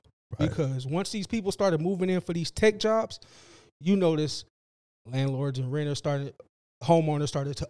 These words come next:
Speaker 2: up the price on everything.
Speaker 1: Right.
Speaker 2: It started to make the houses a little bit more expensive. And these people that's coming in from Texas to go work for Google can afford that.
Speaker 1: Right, right.
Speaker 2: Because they paying so well. So they start pushing these,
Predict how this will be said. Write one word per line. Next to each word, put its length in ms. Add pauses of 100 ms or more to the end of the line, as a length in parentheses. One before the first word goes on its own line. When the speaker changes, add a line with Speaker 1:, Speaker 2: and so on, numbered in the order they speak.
Speaker 2:
up 200
the 80
price 320
on 140
everything. 520
Speaker 1:
Right. 240 (500)
Speaker 2:
It 60
started 300
to 80
make 220
the 80
houses 380
a 60
little 220
bit 220
more 220
expensive. 640 (420)
And 100
these 160
people 320
that's 160
coming 320
in 140
from 180
Texas 420
to 80
go 140
work 240
for 140
Google 320
can 160
afford 400
that. 160 (240)
Speaker 1:
Right, 220 (100)
right. 180
Speaker 2:
Because 180
they 100
paying 280
so 180
well. 440 (520)
So 80
they 80
start 280
pushing 320
these, 180